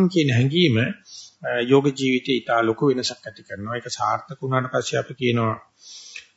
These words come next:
අ, නිරාමිෂ සුඛය කියලා. සාර්ථක නැති ඇත්තෝ හොයාගෙන යන්නේ කාම සුඛය.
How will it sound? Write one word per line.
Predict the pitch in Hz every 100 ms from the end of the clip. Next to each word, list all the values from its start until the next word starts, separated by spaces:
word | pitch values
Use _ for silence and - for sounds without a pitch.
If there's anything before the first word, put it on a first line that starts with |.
| -
අ, | - 101 98 95 87 - -
නිරාමිෂ | - 131 131 160 151
සුඛය | 156 165 160 101
කියලා. | 101 98 120 131 - _ _ _ _ _ -
සාර්ථක | 107 123 131 135
නැති | 113 110 117 170
ඇත්තෝ | 160 156 - 180 170 - _ _ _ _ 143
හොයාගෙන | 135 143 147
යන්නේ | 131 110
කාම | 101 110 127
සුඛය. | 151 160 180